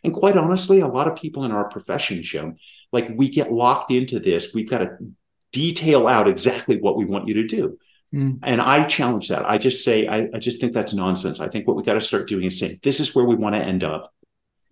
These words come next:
Speaker 1: Now let's have a conversation about how we're gonna get there." The, the end is not negotiable. We are getting to this end, but the means that we get there, let's, le-, like, let's have a debate.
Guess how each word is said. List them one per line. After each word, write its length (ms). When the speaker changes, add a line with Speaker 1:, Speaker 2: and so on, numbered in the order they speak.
Speaker 1:
Now 200
let's 180
have 100
a 40
conversation 520
about 140
how 140
we're 100
gonna 160
get 260
there." 200
The, 240
the 300
end 440
is 260
not 320
negotiable. 680
We 200
are 140
getting 360
to 120
this 360
end, 360
but 120
the 80
means 400
that 100
we 120
get 260
there, 360
let's, 440
le-, 220
like, 420
let's 200
have 160
a 40
debate. 300